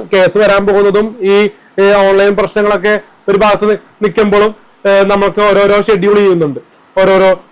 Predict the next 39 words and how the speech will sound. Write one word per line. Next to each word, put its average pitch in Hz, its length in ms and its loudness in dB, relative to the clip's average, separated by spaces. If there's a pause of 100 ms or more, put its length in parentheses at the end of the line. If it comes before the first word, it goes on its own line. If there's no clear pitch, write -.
(200)
ആൾക്കാരെ. 175 380 0
ഇപ്പൊ 135 160 -2
ഇ 190 100 2
ആർ 190 120 0
ഒമാരൊക്കെ 185 400 -2
വിളി-, 202 140 -6
വിളിക്കുന്നുണ്ട്. 175 500 -6
അപ്പോ 160 360 -4 (220)
നമ്മൾ 175 140 -4
കഴിഞ്ഞ 190 220 -2
ദിവസം 190 180 -2
നമ്മുടെ, 190 360 0 (440)
ഏ, 180 220 2 (260)
അനശ്വര 196 320 -2
രാജന്റെ 202 300 0
ഒരു 208 200 0 (120)
സ്വർണ്ണക്കട 185 380 -2
ഉണ്ടായിരുന്നു, 147 400 -8
അനശ്വര 170 300 -2
ഗോൾഡ് 170 220 0
ആൻഡ് 156 100 -4
ഡയമണ്ട്സ്. 135 300 -12 (340)
അപ്പൊ 165 140 -4
അതിന്റെ 185 380 0 (360)
ഉദ്ഘാടനത്തിന് 190 500 0
ഞാൻ 190 180 -2 (140)
പോയിരുന്നു, 170 320 0
ഗസ്റ്റ് 160 240 -2
ആയിട്ടല്ല, 233 480 -2 (180)
ഒരു 285 80 0
വിസിറ്റ് 262 260 -2
ചെയ്യാൻ 262 240 2
വേണ്ടി, 202 200 0
വിസിറ്റർ 208 340 -2
ആയിട്ട് 208 280 0
ഒരു 220 360 -4
പ്രേക്ഷകൻ 226 320 0
എന്ന 226 140 0
നിലയിൽ 214 380 0